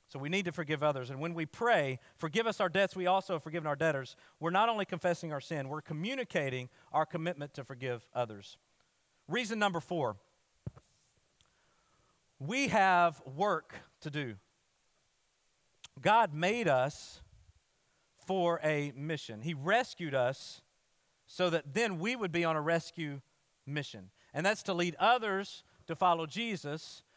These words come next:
who will then lead others to follow Jesus, who will then lead others to follow Jesus, who will th-, and it goes on and on. Multiplication. Why isn't every Christian involved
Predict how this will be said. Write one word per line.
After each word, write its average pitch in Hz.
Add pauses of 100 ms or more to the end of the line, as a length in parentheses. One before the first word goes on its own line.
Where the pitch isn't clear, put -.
(120)
who 190
will 170
then 202
lead 170
others 175
to 165
follow 156
Jesus, 151 (180)
who 202
will 196
then 220
lead 185
others 202
to 175
follow 165
Jesus, 180
who 214
will 196
th-, 190
and 143
it 135
goes 139
on 131
and 120
on. 104 (720)
Multiplication. 139 (2000)
Why 247
isn't 190 (160)
every 233
Christian 190 (920)
involved 214